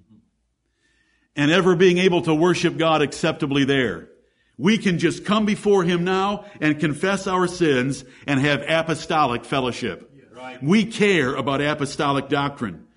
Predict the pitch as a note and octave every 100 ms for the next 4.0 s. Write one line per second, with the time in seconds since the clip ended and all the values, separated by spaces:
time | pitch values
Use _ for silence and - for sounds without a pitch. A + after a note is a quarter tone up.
0 | _ - D#3+ G#3 G#3 G#3 G#3 E3 D3+ C#3
1 | C#3+ C#3+ D#3 D#3+ C#3+ - E3 D#3 C#3+ D#3+
2 | C#3+ E3+ E3 G2 E2+ - _ _ - B2
3 | F#3 F#3 E3 C3+ - G#3 F3 B2 A2+ A2+